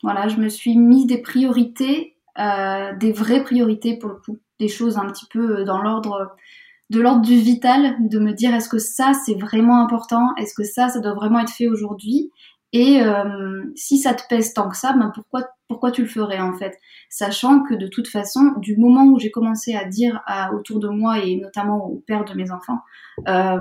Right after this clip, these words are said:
Ça, euh, j'ai pas envie de le faire, ça, tu pourrais le faire toi. » Je me suis rendu compte que, bah ouais, bah en fait, euh, c'était, c'était, y a, ça posait aucun problème et au contraire, mon mari,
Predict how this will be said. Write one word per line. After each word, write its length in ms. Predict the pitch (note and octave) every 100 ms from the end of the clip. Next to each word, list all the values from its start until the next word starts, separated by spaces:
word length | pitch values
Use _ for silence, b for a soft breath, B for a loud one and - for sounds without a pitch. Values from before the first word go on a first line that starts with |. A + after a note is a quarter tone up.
| A3+
Ça, 960 | - - C4 C#4 C4+ G3+ G3 F#3+ F#3+ F#3+
euh, 100 | F#3+
j'ai 180 | F#3+ G3
pas 80 | A#3
envie 160 | A#3
de 60 | A3
le 100 | A#3
faire, 340 | - B3 A#3+
ça, 220 | - C4
tu 220 | B3+ - -
pourrais 200 | A3 G#3
le 60 |
faire 200 | G#3 F#3+
toi. » 300 | - C4 D#4+ b b b
Je 120 | - A3+
me 40 |
suis 120 | A#3
rendu 200 | G#3+ G#3+
compte 220 | G#3+ D4 D4
que, 60 |
bah 240 | G3 G3 G3+
ouais, 160 | F4+
bah 180 | A3+ F3+
en 100 | -
fait, 200 | - A#3+ -
euh, 440 | G#3+ G3 F#3+ G#3 G#3 A3 - - - C4+
c'était, 480 | - G#3+ G#3 G3 G3
c'était, 300 | G3 G#3 G3+
y 60 | G3+
a, 100 | G3
ça 140 | -
posait 240 | G#3+ G#3 G3+
aucun 220 | F#3+ G3
problème 480 | F#3 G#3+ G#3 D4+ B3+
et 60 |
au 40 | F3+
contraire, 400 | - F#3 C#4+ C4
mon 140 | F#3+
mari, 280 | F3 F#3+